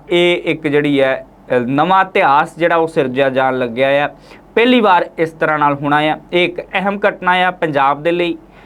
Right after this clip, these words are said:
ਪੰਜਾਬ ਦੇ ਸਮੁੱਚੇ ਖਿੱਤੇ ਦੇ ਲਈ। ਇਹ ਇੱਕ ਵੱਖਰੀ ਗੱਲ ਹੈ। ਵੈਸੇ ਸਿੱਖ ਧਰਮ ਦੇ ਵਿੱਚ ਜਾਤ ਦੀ ਕੋਈ ਥਾਂ ਨਹੀਂ ਹੈ, ਪਰ ਪ੍ਰੈਕਟੀਕਲੀ ਇਹ ਤੁਹਾਨੂੰ ਕਿਤੇ ਨਾ ਕਿਤੇ ਦਿਖ ਜਾਂਦੀ ਹੈ। ਸਿਧਾਂਤ ਦੇ ਤੌਰ ਦੇ ਉੱਤੇ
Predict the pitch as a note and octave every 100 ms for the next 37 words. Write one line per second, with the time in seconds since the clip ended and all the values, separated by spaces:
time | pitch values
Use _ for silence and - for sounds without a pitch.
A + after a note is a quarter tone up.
0 | - - D#3 D#3+ D#3 D#3+ E3+ E3+ D#3 D#3+
1 | E3 - - F3+ F3 F3 F3 E3+ - -
2 | F3+ F3+ F3 E3 E3 F#3 F3+ F3 F3+ G3+
3 | B3+ B3+ - - D3+ C#3 F#3 E3+ D#3+ F3
4 | F3 F3 E3 C3+ C3 C3 D#3 E3+ E3+ E3+
5 | E3+ - - - - G3 F#3 F#3+ F#3 A3
6 | C4 F3+ G#2+ - - - - - - -
7 | - - - F#3+ F#3+ G3+ G3 A3+ G#3 G#3
8 | G3+ G#3 F#3+ D3+ C#3+ D#3+ D#3+ C3 C3+ D#3+
9 | E3 D3 D3+ F3+ E3+ E3+ F3 E3+ E3+ -
10 | - - - - - F3+ F#3 E3 E3+ G#3
11 | G3 F#3 F#3 F3 F#3+ F#3+ G3 F#3+